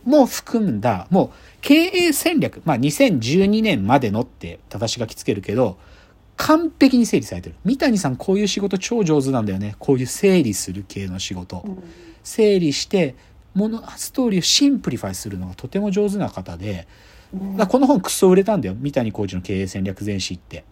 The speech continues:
Speaker 1: あのー、漫画にもなってたりとかね。
Speaker 2: へー。
Speaker 1: わかりやすいから。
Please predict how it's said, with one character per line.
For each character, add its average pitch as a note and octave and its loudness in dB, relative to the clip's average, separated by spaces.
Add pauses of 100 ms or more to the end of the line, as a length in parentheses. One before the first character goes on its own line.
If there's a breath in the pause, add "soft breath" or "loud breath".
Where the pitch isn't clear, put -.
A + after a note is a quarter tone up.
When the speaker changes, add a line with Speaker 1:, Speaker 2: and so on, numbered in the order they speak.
(580 soft breath)
Speaker 1:
あ B2 0
の A#2 -4
ー、 - -4
漫 G3+ 4
画 A3+ 2
に G#3 2
も C3 2
な E2+ -6
っ - -14
て - -16
た E2+ -18
り E2 -16
と E2 -16
か E2 -16
ね。 E2+ -8
Speaker 2:
へ A#3+ -8
ー。 A3 -6
Speaker 1:
わ D3 0
か F3+ 2
り F#3 4
や F#3 4
す F#3+ 4
い A#2+ 4
か - -12
ら。 E2+ -10